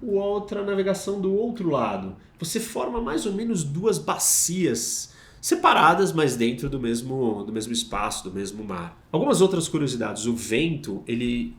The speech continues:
ele tava direcionado do oeste pro leste. Então, era muito fácil de você navegar de qualquer lugar daqui ou pra cá até o Levante. Mas o retorno já era muito mais complicado.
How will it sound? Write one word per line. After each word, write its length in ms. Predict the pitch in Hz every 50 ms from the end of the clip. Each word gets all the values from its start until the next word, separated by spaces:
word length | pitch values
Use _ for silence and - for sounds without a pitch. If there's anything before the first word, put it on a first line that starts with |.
| - - -
ele 160 | - 117 117
tava 200 | 117 139 139 160
direcionado 880 | 151 147 139 139 135 - - - 120 113 110 107 107 104 101 101 98 98 101 107 -
do 320 | 127 131 139 127 117 - - - - - -
oeste 960 | - 151 165 151 127 123 147 165 165 - - - - - - - - 95 - - - - - - - - - - - - - - - -
pro 160 | - 160 185
leste. 720 | 190 175 156 135 117 113 - - - - - - - - - - - - - - - - - - -
Então, 380 | 139 131 - 175 190 196 190 190 -
era 160 | 156 165 170
muito 280 | 175 208 233 233 214
fácil 580 | 180 - - - - 160 175 180 165 - - 127
de 80 | 120 117
você 260 | 117 113 - - 135
navegar 680 | 123 123 120 113 117 113 113 110 117 113 113 107 104 101
de 100 | 104 104
qualquer 360 | - - 113 113 - 147 151
lugar 420 | 156 151 123 117 117 120 120 110
daqui 580 | 101 104 95 87 - - - 127 131 123 117 113
ou 120 | 95 95
pra 220 | 95 - - - -
cá 440 | - - - 127 143 143 139 - - - - - - -
até 400 | 139 147 143 - - - 143 135
o 120 | 143 147
Levante. 760 | 151 165 160 143 139 151 160 156 139 120 - - - - - - - - - - - - - - - - -
Mas 220 | 110 120 123 127
o 60 | 160
retorno 880 | 160 151 180 175 175 - - - - 160 175 202 208 175 - 120 117 113
já 160 | - - 135
era 180 | 143 151 151 156
muito 240 | 151 151 160 156 -
mais 200 | 156 156 143 -
complicado. 680 | - 160 143 - 160 - - - 143 123 - - -